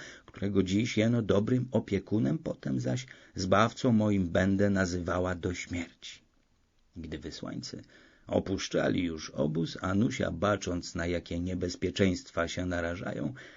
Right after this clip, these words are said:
zlękła się o nich i koniecznie zatrzymać ich pragnęła. Nawet ze łzami w oczach poczęła prosić miecznika, żeby im jechać nie pozwolił, bo listy i chłopi mogą zanieść. Chłopom zaś i przedostać się będzie łatwiej.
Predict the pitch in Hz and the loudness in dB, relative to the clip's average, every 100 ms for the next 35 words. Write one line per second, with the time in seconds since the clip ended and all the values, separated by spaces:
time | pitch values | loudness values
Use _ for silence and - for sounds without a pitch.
0 | - _ 104 123 147 104 - 82 76 - | -20 _ 2 8 10 10 8 -2 -4 -6
1 | 82 87 143 170 165 - 127 120 113 101 | -4 -2 -2 -2 -2 0 0 6 8 8
2 | 101 - 113 101 92 87 - 92 90 87 | 6 6 4 6 4 2 0 0 0 -2
3 | 87 82 - 87 82 82 73 - - - | -4 -6 -6 -6 -4 -6 -6 -12 -20 -20
4 | - - - _ - - - 101 98 92 | -20 -20 -20 _ -10 -6 -4 0 6 6
5 | 90 98 104 98 87 98 95 87 80 85 | 8 10 10 10 6 4 4 0 -4 -4
6 | 82 87 85 92 95 90 90 - 90 85 | -2 0 0 0 0 0 -6 -4 -4 -2
7 | - 117 139 117 104 95 92 92 95 107 | 4 4 4 2 2 2 2 4 8 8
8 | 101 90 - 92 - 80 82 135 156 139 | 6 0 -2 -6 -6 -4 0 4 4 4
9 | 107 87 104 135 - 107 92 - 101 117 | 2 2 2 0 0 -2 -2 2 2 2
10 | 107 98 92 85 85 92 85 78 78 - | 0 0 -2 -2 -2 -2 -2 -6 -10 -10
11 | - - - - - - - - 64 60 | -12 -20 -20 -20 -8 0 0 0 -2 -2
12 | 52 55 52 - 98 - - 101 110 92 | -2 -2 -2 -4 -6 -2 2 6 8 6
13 | - 76 - 80 76 78 78 80 78 78 | 2 -10 -8 -8 -8 -8 -6 -6 -8 -12
14 | - - - | -16 -20 -20